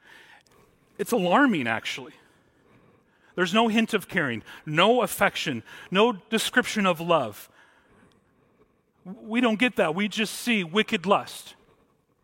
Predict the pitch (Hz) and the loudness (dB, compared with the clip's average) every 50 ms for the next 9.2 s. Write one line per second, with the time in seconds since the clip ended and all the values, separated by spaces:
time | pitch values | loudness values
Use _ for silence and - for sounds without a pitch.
0 | _ _ _ _ _ _ _ _ _ _ _ _ _ _ _ _ _ _ - - | _ _ _ _ _ _ _ _ _ _ _ _ _ _ _ _ _ _ -8 -2
1 | - 226 240 233 226 202 214 226 233 226 - - 240 233 247 233 - 226 196 202 | 2 2 4 4 4 4 4 4 2 2 0 4 4 4 4 4 2 2 2 2
2 | 190 180 185 180 165 135 113 98 - _ _ _ _ _ _ _ _ _ _ _ | 2 2 0 -4 -4 -4 -6 -8 -12 _ _ _ _ _ _ _ _ _ _ _
3 | _ _ _ - 180 180 190 208 214 214 208 208 196 180 180 175 - - - 190 | _ _ _ -6 -4 -2 0 0 0 2 2 2 2 2 0 -2 -4 -4 0 0
4 | 156 151 151 196 196 220 226 214 175 - 202 220 175 - - - 185 165 147 190 | 0 2 2 2 0 0 0 -4 -4 -4 -4 -4 -4 -6 -8 -8 -6 0 4 4
5 | 185 196 214 220 220 208 202 180 - - - - - - - - - 190 208 202 | 6 6 6 4 4 2 2 0 -4 -8 -18 -20 -20 -20 -12 -6 -4 0 2 4
6 | 196 165 147 117 - - - _ _ _ _ _ _ _ _ _ _ _ _ _ | 4 4 4 2 -2 -4 -16 _ _ _ _ _ _ _ _ _ _ _ _ _
7 | _ _ _ _ _ _ _ _ _ _ _ _ _ _ _ _ _ _ _ _ | _ _ _ _ _ _ _ _ _ _ _ _ _ _ _ _ _ _ _ _
8 | _ _ _ _ _ 160 180 175 165 196 190 180 - 170 147 151 143 143 135 117 | _ _ _ _ _ -8 -6 -4 -2 0 0 0 -2 -6 -10 -8 -6 -6 -4 -4
9 | 104 87 87 | -4 -6 -10